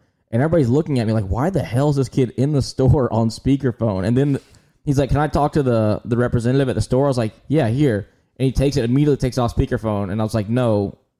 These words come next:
the reason I was on speakerphone is 'cause his phone doesn't work." <laughs> And he's like, "Oh, okay." But that didn't save me the embarrassment of everybody looking at me and staring at me in the store. Like, why the hell is this kid on speakerphone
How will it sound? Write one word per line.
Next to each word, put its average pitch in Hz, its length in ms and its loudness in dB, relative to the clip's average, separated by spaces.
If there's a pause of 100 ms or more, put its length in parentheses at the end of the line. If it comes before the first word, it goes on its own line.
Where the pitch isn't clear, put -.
the 120 100 -2
reason 135 200 2
I 120 40 2
was 113 100 0
on 117 140 0
speakerphone 101 560 -2
is 104 100 -6
'cause 110 180 -2
his 101 100 -6
phone 123 300 -2
doesn't 95 340 -4
work." 110 380 -2
<laughs> - 100 4
And - 120 -2 (600)
he's 117 140 0
like, - 180 -4
"Oh, 104 400 -2 (300)
okay." 87 400 -2 (100)
But 113 140 -2
that 117 60 2
didn't 123 320 0
save 117 340 0
me 110 80 0
the 104 140 0
embarrassment 101 520 -2
of - 40 -2
everybody 104 260 0
looking 104 380 -2
at 87 100 -2
me 87 120 -2
and 87 100 -6
staring 104 400 -4
at 80 100 -8
me 90 100 -6
in 90 100 -6
the 80 60 -8
store. 98 480 -4 (360)
Like, 90 120 -6
why 98 260 0
the 101 120 -2
hell 107 220 0
is 95 60 -4
this 92 120 -6
kid 107 160 -2
on 92 140 -2
speakerphone 90 880 -4